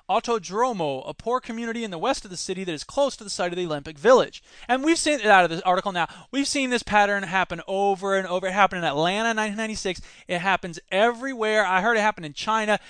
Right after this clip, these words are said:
The, the organizers of the Olympics, they want to make it look like everything's shiny and clean and rich in the area where the Olympics are taking place.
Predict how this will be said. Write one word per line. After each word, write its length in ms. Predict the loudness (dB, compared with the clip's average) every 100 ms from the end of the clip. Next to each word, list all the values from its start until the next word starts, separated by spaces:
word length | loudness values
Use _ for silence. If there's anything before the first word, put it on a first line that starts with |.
| -20 -2
The, 240 | 0 0 0
the 240 | 0 2
organizers 560 | 6 6 6 4 2 0
of 40 |
the 80 | -2
Olympics, 340 | -2 -2 -2
they 100 | -2
want 240 | -2 0 -2
to 40 |
make 240 | 0 -2 0
it 120 | -2
look 260 | -2 -2
like 140 | -2 0
everything's 680 | 0 0 -8 -12 -12 -14 -14
shiny 520 | -2 2 2 2 -4
and 120 | -6
clean 420 | -6 -6 -4 -6 -8
and 240 | -10 0
rich 300 | 2 2 -2
in 80 | -6
the 120 | -4
area 320 | -2 -2 -4
where 120 | -4
the 100 | -6
Olympics 320 | -8 -6 -8 -6
are 60 |
taking 240 | -6 -6 -4
place. 260 | -2 -2